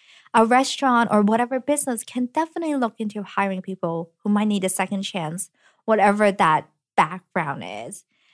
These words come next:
And for sure, I would love for more businesses to donate a certain percent of their profit, not just, you know,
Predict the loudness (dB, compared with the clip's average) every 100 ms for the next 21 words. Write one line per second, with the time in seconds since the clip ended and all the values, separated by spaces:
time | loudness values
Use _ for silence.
0 | _ 0 2 2 2 6 8 8 6 4
1 | 2 4 4 4 4 4 4 4 2 2
2 | -2 -2 -2 -2 -4 2 2 4 2 2
3 | 0 -2 -2 -4 -4 -4 -2 -4 -6 -10
4 | -10 -6 -2 -2 -4 -4 -4 -8 _ _
5 | _ -18 -6 0 0 0 -2 0 0 0
6 | -2 -8